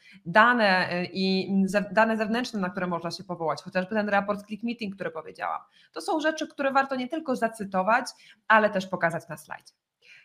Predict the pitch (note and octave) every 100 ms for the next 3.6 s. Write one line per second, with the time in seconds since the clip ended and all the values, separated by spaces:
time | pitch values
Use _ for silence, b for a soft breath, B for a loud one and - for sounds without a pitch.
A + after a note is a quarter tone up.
0 | _ F3+ F3 C#4+ E4 C#4+ A3+ G#3 G3+ -
1 | F#3 E3+ F3+ G3 G3+ G3 G3+ A3+ B3 A3+
2 | - G#3 G#3 A#3+ - A3 A3 G3 - F#3
3 | F#3+ E3+ E3+ D#3+ -